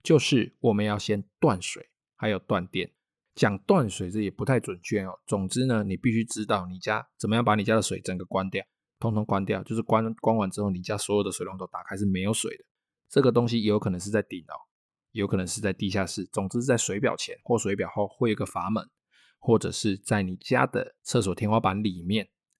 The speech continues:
或者是在前阳台，或者是在后阳台。或者是在厨房的天花板里面，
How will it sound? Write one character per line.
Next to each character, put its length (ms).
或 160
者 100
是 200
在 120
前 200
阳 160
台， 260
或 100
者 140
是 180
在 380
后 180
阳 180
台。 220
或 240
者 160
是 160
在 180
厨 220
房 180
的 140
天 240
花 100
板 200
里 160
面， 140